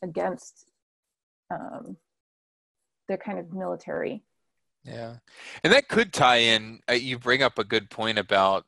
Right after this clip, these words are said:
Speaker 2: her possible backstory there, because there's this whole back and forth that she has multiple times about covering up her arm tattoo
Speaker 1: Mm-hmm.
Speaker 2: and how it's a f-, it'll get everybody's hackles up and, and whatnot.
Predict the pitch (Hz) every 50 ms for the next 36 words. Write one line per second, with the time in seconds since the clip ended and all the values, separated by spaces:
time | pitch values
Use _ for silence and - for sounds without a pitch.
0 | _ _ - - - - 120 107 - _ - - 104 101 - - 104 104 101 95
1 | - 98 95 98 101 - - - - 107 101 95 95 92 95 92 95 92 90 -
2 | 95 - - 104 95 101 113 107 104 98 - 104 98 - - - 135 151 147 135
3 | 120 120 127 _ - - - - - - _ _ - 120 117 117 113 - 123 107
4 | 98 - - - 117 110 110 107 107 - - 98 - - - 117 107 104 107 101
5 | 98 101 98 95 95 92 - - - _ _ _ _ _ _ _ _ - 120 127
6 | 135 127 - - 113 107 - - 113 113 110 107 101 98 95 107 101 101 - -
7 | 117 110 104 110 107 104 101 101 98 - - - 107 101 101 98 98 101 104 101
8 | 98 - - 101 95 95 - - - 107 98 - - 80 131 - 226 254 262 254
9 | 240 233 226 - _ _ _ _ _ _ _ - 123 117 107 107 113 117 107 101
10 | 101 95 - 104 98 - - - - _ - 120 110 104 104 101 - - 107 104
11 | 104 98 98 95 87 98 95 92 - - 117 113 110 - - 110 104 98 - 113
12 | 101 101 98 - - 101 98 101 95 - - 107 101 101 101 98 78 95 104 95
13 | 98 98 -